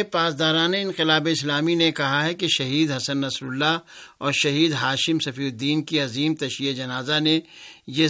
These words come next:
ثابت کر دیا کہ حزب اللہ زندہ ہے اور استقامت عالمی سطح پر جاری ہے۔ سپاہ پاسداران انقلاب اسلامی نے کہا کہ بیروت میں شہید سید حسن نصر اللہ اور شہید سید ہاشم صفی الدین کی تشییع جنازہ میں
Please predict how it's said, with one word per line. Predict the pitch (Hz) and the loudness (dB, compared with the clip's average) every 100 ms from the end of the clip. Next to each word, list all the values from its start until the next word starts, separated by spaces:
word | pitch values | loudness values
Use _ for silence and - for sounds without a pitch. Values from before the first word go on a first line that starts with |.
| - | 4
ثابت | 151 151 185 | 4 4 0
کر | - 156 | 0 -2
دیا | 131 139 151 | 0 0 0
کہ | 160 151 135 | 0 -2 -4
حزب | 123 | -4
اللہ | 131 127 139 127 | -4 0 0 0
زندہ | 127 127 147 | -4 0 2
ہے | 151 160 | 2 2
اور | 151 | 0
استقامت | 131 127 131 131 147 151 - - - _ | -2 -8 -4 -2 -2 -4 -12 -20 -20 _
عالمی | 139 143 156 175 | 0 2 0 -2
سطح | 156 127 127 | -4 -6 -10
پر | 120 143 | -8 -4
جاری | 156 139 135 127 131 | -4 -2 -2 -2 -4
ہے۔ | 127 147 143 - - - - - - | 0 0 0 -4 -18 -20 -20 -12 -4
سپاہ | 170 165 170 190 190 | 0 2 2 2 0
پاسداران | 175 170 156 156 160 180 | 0 0 0 2 2 2
انقلاب | 185 160 147 147 139 | 0 -2 -2 -2 -2
اسلامی | 143 135 143 156 | -4 -2 -2 0
نے | 160 147 | 0 0
کہا | 135 135 156 | -2 -2 -2
کہ | 160 160 | -2 -4
بیروت | 131 131 143 147 | -4 -4 -6 -4
میں | 160 | -2
شہید | 156 131 131 135 | -2 -2 -4 -4
سید | 139 | -6
حسن | 127 131 | -6 -4
نصر | 139 131 135 | -4 -4 -6
اللہ | 135 143 160 165 - - - | -4 0 0 -2 -14 -20 -12
اور | - 143 | -4 0
شہید | - 151 156 175 | 2 2 4 2
سید | 165 160 - | 0 0 0
ہاشم | 143 139 165 | -2 -2 -2
صفی | 151 131 135 | -4 -6 -6
الدین | 123 131 151 151 | -4 -2 -2 -2
کی | 151 143 | -4 -4
تشییع | 131 127 139 139 | -6 -6 -4 -2
جنازہ | 131 131 127 123 139 | -2 -4 -4 -4 0
میں | 151 151 165 | 0 2 0